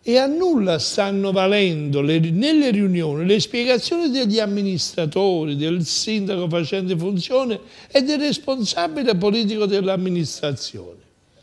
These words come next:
Su questi problemi, stante anche le dichiarazioni contrarie però,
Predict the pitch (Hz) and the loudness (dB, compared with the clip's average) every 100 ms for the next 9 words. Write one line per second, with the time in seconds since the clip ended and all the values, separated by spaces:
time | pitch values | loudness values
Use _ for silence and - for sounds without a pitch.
0 | _ _ _ _ - 156 - 151 123 156 | _ _ _ _ -6 -4 0 0 0 0
1 | 147 175 170 139 113 98 98 _ _ _ | 0 2 4 2 2 -6 -14 _ _ _
2 | - - 160 156 143 156 196 190 147 135 | -4 -2 0 0 0 2 2 2 0 -2
3 | 123 131 135 147 151 151 147 - 220 220 | 0 0 2 2 4 2 0 2 4 4
4 | 151 151 143 131 196 208 196 143 120 120 | 2 0 -2 -2 2 4 4 0 -2 -2
5 | 123 147 | 0 0